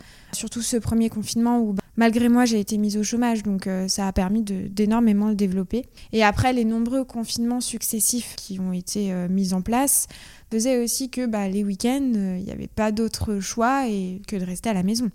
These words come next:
Donc forcément, bah, toutes ces périodes-là consécutives ont permis vraiment à développer le podcast. Maintenant, sur, euh, la durée,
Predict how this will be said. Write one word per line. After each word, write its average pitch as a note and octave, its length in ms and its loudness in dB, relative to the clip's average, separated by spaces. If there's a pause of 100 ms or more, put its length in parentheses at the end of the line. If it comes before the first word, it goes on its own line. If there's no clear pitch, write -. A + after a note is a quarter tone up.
(440)
Donc A3 140 2
forcément, C4+ 680 0
bah, F#3+ 220 -2 (680)
toutes D4+ 280 -4
ces A#3+ 180 -2
périodes-là A3+ 560 0
consécutives A3+ 800 -2 (340)
ont B3+ 140 0
permis B3+ 340 2
vraiment A#3+ 320 0
à A3+ 120 2
développer A3 340 -2
le A3+ 60 -2
podcast. - 480 -6 (420)
Maintenant, C4 460 2
sur, B3 420 -6
euh, G#3+ 160 0
la G#3 160 0
durée, G#3+ 380 -4